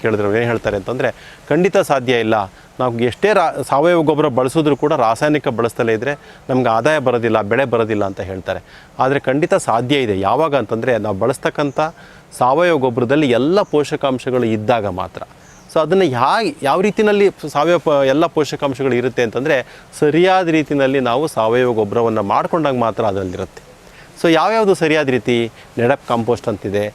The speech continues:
ಎರೆಹುಳು ಗೊಬ್ಬರ ಅಂತ ಇದೆ. So ಈ ರೀತಿಯಲ್ಲಿ ಎ-, ಎ-, ಎತ್ತರ, ಅಂದರೆ ಭೂಮಿಯಿಂದ ಹೀಪ್ ಮೆಥಡ್ ಅಂತ ನಾವು ಕರಿತೀವಿ. ಭೂಮಿಯಿಂದ ಮೇಲ್ಭಾಗ ಏರೋಬಿಕ್ ಬ್ಯಾಕ್ಟೀರಿಯಾಗಳನ್ನು ಉಪಯೋಗಿಸ್ಕೊಂಡು ಕಾಂಪೋಸ್ಟ್ ಮಾಡೋದ್ರ ಮುಖಾಂತರ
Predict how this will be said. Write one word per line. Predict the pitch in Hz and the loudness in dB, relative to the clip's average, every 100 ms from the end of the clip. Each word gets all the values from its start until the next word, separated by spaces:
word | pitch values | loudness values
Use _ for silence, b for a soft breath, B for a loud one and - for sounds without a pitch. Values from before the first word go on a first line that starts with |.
| B B | B B
ಎರೆಹುಳು | 120 120 151 139 | 0 2 2 2
ಗೊಬ್ಬರ | 131 117 104 | 2 0 0
ಅಂತ | 117 113 110 101 | 0 0 -2 0
ಇದೆ. | 104 104 B B - | -2 -4 B B 0
So | 165 147 | 2 4
ಈ | 185 214 | 4 2
ರೀತಿಯಲ್ಲಿ | 196 175 147 139 147 120 135 | 2 2 2 2 2 0 0
ಎ-, | 135 135 135 | 0 -2 0
ಎ-, | 131 135 | 2 2
ಎತ್ತರ, | 135 190 165 | 2 2 2
ಅಂದರೆ | 143 151 | 2 2
ಭೂಮಿಯಿಂದ | 131 160 156 139 117 | 2 2 2 2 2
ಹೀಪ್ | 135 147 - 123 | 0 -2 -4 -2
ಮೆಥಡ್ | 117 110 120 113 | 0 2 2 0
ಅಂತ | 113 | 0
ನಾವು | 113 98 | -2 -2
ಕರಿತೀವಿ. | 107 98 104 104 - B B B 131 123 | -4 -2 -2 -2 -6 B B B -4 2
ಭೂಮಿಯಿಂದ | 180 220 214 202 165 | 2 4 2 2 2
ಮೇಲ್ಭಾಗ | 143 143 127 107 107 117 | 2 0 0 0 -2 0
ಏರೋಬಿಕ್ | 151 180 170 156 139 | 2 2 0 0 0
ಬ್ಯಾಕ್ಟೀರಿಯಾಗಳನ್ನು | 135 - 151 147 143 143 151 131 | -2 -2 0 0 0 0 0 0
ಉಪಯೋಗಿಸ್ಕೊಂಡು | - 151 147 147 - 147 147 175 190 B B B | 0 0 2 0 0 0 0 -2 -4 B B B
ಕಾಂಪೋಸ್ಟ್ | 135 143 139 165 139 | -2 0 0 -2 0
ಮಾಡೋದ್ರ | 123 160 165 | 0 2 2
ಮುಖಾಂತರ | 151 123 127 117 | 2 0 -2 -2